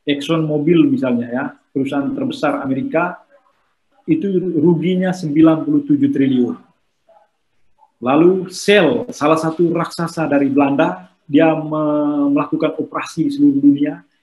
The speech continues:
itu ruginya hampir dua ratus triliun. Lalu Chevron, itu ratusan triliun. Nah, karena kerugian itu mereka mulai memangkas, mereka punya investasi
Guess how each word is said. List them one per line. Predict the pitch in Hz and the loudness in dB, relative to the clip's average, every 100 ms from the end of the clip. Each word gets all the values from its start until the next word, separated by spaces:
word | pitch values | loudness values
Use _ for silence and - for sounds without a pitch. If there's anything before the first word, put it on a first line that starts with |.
| _ _ | _ _
itu | 175 - 202 | -6 -2 0
ruginya | 190 165 196 196 | 0 -2 -2 -4
hampir | 170 170 190 175 | -4 -6 -6 -2
dua | 160 175 175 | 0 0 -2
ratus | 175 | -6
triliun. | - 175 175 180 123 - _ _ _ _ _ _ _ _ _ _ _ | -2 2 2 0 -4 -12 _ _ _ _ _ _ _ _ _ _ _
Lalu | 127 147 190 214 208 175 - | -2 2 2 0 -6 -10 -4
Chevron, | 185 180 220 196 131 117 - _ | -4 -2 -4 -4 -6 -12 -20 _
itu | 180 160 208 208 | -6 -4 -4 -4
ratusan | 185 170 180 - 185 | -2 -4 -6 -8 -4
triliun. | 185 196 202 147 117 117 | -4 -2 0 0 -2 -2
Nah, | 143 151 - | -2 -2 -2
karena | 180 196 196 | -2 -2 -4
kerugian | 180 180 160 180 | 0 2 2 0
itu | 175 196 | -2 -6
mereka | 185 160 165 | -6 -4 -4
mulai | 170 165 160 | -4 0 0
memangkas, | 156 156 151 160 - - | 0 -8 -8 -8 -10 -8
mereka | 135 139 | -6 -4
punya | 139 143 143 | -4 -2 -2
investasi | 135 127 - 127 - | -4 -12 -12 -12 -2